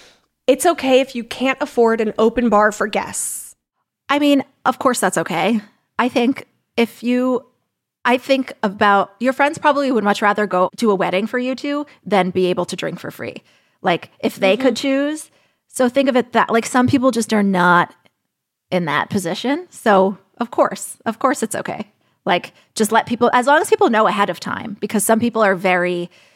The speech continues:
Speaker 2: very particular about, like, getting a full service evening, and that's what they
Speaker 1: Mm-hmm.
Speaker 2: expect when they travel for a wedding. So I would just, like, make sure people know that and then don't sweat it. I mean,
Speaker 1: It's a
Speaker 2: every other
Speaker 1: really
Speaker 2: night
Speaker 1: good
Speaker 2: you
Speaker 1: piece
Speaker 2: pay
Speaker 1: of
Speaker 2: for
Speaker 1: advice.
Speaker 2: booze, so it's fine.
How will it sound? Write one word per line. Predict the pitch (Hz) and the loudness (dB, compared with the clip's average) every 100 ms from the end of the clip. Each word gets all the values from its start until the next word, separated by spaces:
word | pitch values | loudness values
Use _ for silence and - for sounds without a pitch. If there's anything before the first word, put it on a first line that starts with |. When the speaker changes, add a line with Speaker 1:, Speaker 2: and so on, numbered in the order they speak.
| _ _ - | _ _ -4
Speaker 2:
very | 190 175 170 | 2 4 2
particular | - 185 160 180 165 165 | 0 -6 -6 -6 -4 -4
about, | 180 143 147 - | -4 -2 -2 -2
like, | - - - _ - | -4 -4 -10 _ -2
getting | 180 160 160 | 0 0 -2
a | 170 | -6
full | - 196 | 0 0
service | 196 202 190 185 - | 0 -2 -2 -2 -4
evening, | 185 180 240 302 | -6 0 0 0
and | 233 | -2
that's | 180 180 | -4 -4
what | 196 | -2
they | 180 | -2
Speaker 1:
Mm-hmm. | 175 - | -2 -6
Speaker 2:
expect | 226 190 - | -2 -2 -2
when | 202 185 | -4 -2
they | 175 175 | -2 -2
travel | - 160 170 190 | -2 0 0 -2
for | 185 202 | -6 -2
a | 185 | 0
wedding. | 180 175 233 311 | 0 2 2 0
So | - | 0
I | 220 233 | 2 2
would | 254 | 0
just, | 247 - | -2 -2
like, | 247 | -2
make | 214 190 | 0 -2
sure | - 220 | 0 0
people | - 202 185 185 - - | 0 2 2 0 -4 -4
know | 202 175 | 0 2
that | 247 277 285 | 4 2 2
and | 269 | 2
then | 285 302 | 0 -2
don't | 294 302 | -4 -6
sweat | - 302 | -4 -2
it. | 226 - _ _ _ _ _ _ _ _ - | -2 -4 _ _ _ _ _ _ _ _ -2
I | 240 | 2
mean, | 254 | 2
Speaker 1:
It's | 247 277 | 2 -2
a | 269 - | -6 0
Speaker 2:
every | 262 269 302 | 2 4 4
other | 285 285 | 4 4
Speaker 1:
really | 269 | 4
Speaker 2:
night | 262 220 - | 4 2 0
Speaker 1:
good | |
Speaker 2:
you | 226 | 0
Speaker 1:
piece | - | 2
Speaker 2:
pay | 240 | 0
Speaker 1:
of | 226 | 0
Speaker 2:
for | |
Speaker 1:
advice. | 233 233 | 2 4
Speaker 2:
booze, | 175 110 | 2 -2
so | - 175 | -2 -2
it's | 196 - | -2 -4
fine. | - 147 | -4 -4